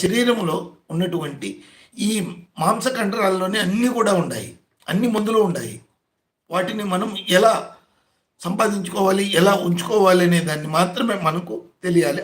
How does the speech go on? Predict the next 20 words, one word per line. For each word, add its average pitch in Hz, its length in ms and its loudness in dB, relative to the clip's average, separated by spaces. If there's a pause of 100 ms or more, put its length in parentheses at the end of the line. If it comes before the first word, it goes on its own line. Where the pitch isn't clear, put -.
అర్థం 180 320 -4
కావాలి. 98 360 -8 (460)
అది 175 120 -14 (260)
ఒక్కదాన్ని 226 480 2
అర్థం 220 200 -6 (100)
చేసుకుంటే 185 460 -4 (500)
ఏదే 240 160 8 (100)
విధమైన 202 380 0 (200)
మందులు 202 320 6
అవసరం 175 340 4 (100)
లేదు. - 180 -12 (1500)
మనం 180 240 -4
ఏం 247 60 -4 (100)
చేస్తా 196 340 2
ఉన్నాము? 180 240 0 (140)
నిత్యము 240 360 -2
నిరంతరంగా 220 720 2 (1080)
భయము, 190 320 4 (800)
ఆటంకము, 175 500 -4 (840)
లేనిపోని 254 680 4